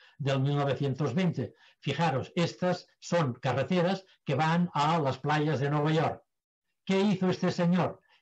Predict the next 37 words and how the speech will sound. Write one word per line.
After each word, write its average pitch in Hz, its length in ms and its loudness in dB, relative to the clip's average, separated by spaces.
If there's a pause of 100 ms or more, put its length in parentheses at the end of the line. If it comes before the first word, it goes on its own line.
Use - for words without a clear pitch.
Hizo 202 260 0
los 190 180 0
puentes 170 440 0
muy 202 160 2
bajitos, 185 540 0
como 135 220 -2
los 131 160 -2
que 131 100 -4
veis, 180 380 -2 (480)
por 175 180 0
donde 165 280 2
no 220 300 2
podían 180 480 2
pasar 180 460 -2 (220)
los 160 180 0
autobuses 165 760 0 (180)
que 165 140 -2
llevaban 185 560 2
a 185 200 2
los, 156 300 0 (220)
eh, 151 300 0
afroamericanos 175 1080 0
y 165 80 0
a 165 40 2
los 170 180 2
hispanos. 185 560 0 (680)
En 156 140 0
cambio, 180 260 2
solamente 175 460 2
podían 160 300 0
pasar 180 300 0
los 185 180 0
coches 160 340 -2
utilitarios 156 720 0 (180)
que 135 140 -2
no 131 160 0
tenían 156 480 0